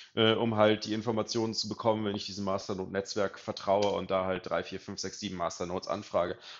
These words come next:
Aber der, die wahrsch-, also die Anzahl an Nodes, die nicht incentiviert werden, also die kein, kein Geld damit verdienen, wird bei Dash massiv, ähm,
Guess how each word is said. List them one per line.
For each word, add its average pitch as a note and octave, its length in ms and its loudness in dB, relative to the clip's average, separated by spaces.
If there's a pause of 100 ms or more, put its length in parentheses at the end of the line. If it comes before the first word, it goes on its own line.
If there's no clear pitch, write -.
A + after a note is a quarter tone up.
Aber G#2 240 6
der, G2+ 340 8
die G2 180 -4
wahrsch-, - 300 4
also F#2+ 160 -4
die G2 160 -2
Anzahl C3+ 540 8
an G#2+ 180 2
Nodes, D3+ 380 4
die G#2+ 240 -4
nicht B2 420 2
incentiviert A#2+ 680 -2
werden, G#2+ 200 0
also G2 180 -6
die F2+ 80 -12
kein, A2+ 380 4 (280)
kein G#2+ 280 6
Geld C3+ 340 6
damit A#2+ 240 4
verdienen, A#2+ 560 -2
wird A2+ 180 0
bei G#2+ 120 8
Dash A2 320 2
massiv, A#2+ 600 -4
ähm, G#2 440 6